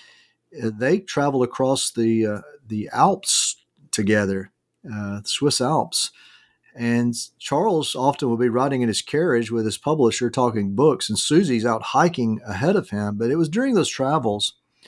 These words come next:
that they really had some great times and romantic times and, uh, times of great fun as well.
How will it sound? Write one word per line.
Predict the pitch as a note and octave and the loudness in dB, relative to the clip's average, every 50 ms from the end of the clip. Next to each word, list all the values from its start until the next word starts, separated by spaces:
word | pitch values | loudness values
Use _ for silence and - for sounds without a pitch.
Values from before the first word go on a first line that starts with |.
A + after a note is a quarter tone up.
| - _ - - _ _ _ _ _ _ _ _ _ | -20 _ -20 -20 _ _ _ _ _ _ _ _ _
that | A#2 B2 B2 - | -2 -2 0 2
they | E3 | 0
really | D#3+ D3+ D#3 C#3+ C3+ | 2 2 2 2 2
had | C3 B2+ B2+ A#2 | 2 2 0 -2
some | - - A2+ G#2 | -2 -4 -4 0
great | G#2 B2 B2+ B2+ B2 | 2 4 4 4 2
times | - A#2 A#2 A#2 A#2+ B2 B2 A#2+ A2+ - G#2+ | 0 0 0 2 2 2 2 0 -2 -2 -4
and | G2+ G2+ G2+ G2+ G2+ G#2+ - - G#2+ | -4 -4 -4 -6 -8 -10 -8 -8 -6
romantic | G#2+ G2+ G#2+ B2+ C#3+ D3 C#3+ - C3 B2 - | -6 -2 0 2 2 2 2 0 -2 -6 -4
times | - B2 A#2+ A#2+ A#2 A#2 A#2 A2+ - | -2 -2 0 2 2 2 0 0 -2
and, | G2+ G2+ G2+ G2 - _ _ E3 D#3 A2 | -4 -6 -8 -8 -12 _ _ -16 -12 -10
uh, | G2+ G2+ G2 | -8 -8 -6
times | - - B2 A#2+ A#2 A2+ G2+ | -4 -2 0 0 0 0 0
of | A2 G2 | -2 -4
great | G2 A2 A2 G#2+ A2 - | -2 0 0 0 -2 -4
fun | - A2+ A2 G#2+ G#2+ G#2+ | -4 -2 -2 -2 -2 -2
as | - G#2 G2+ F#2+ - - - - _ | -4 -4 -4 -4 -4 -6 -10 -14 _
well. | G#2 G2+ G#2 G#2+ G#2 G#2 G2+ G#2 - | -8 -6 -4 -2 -2 -2 -4 -6 -10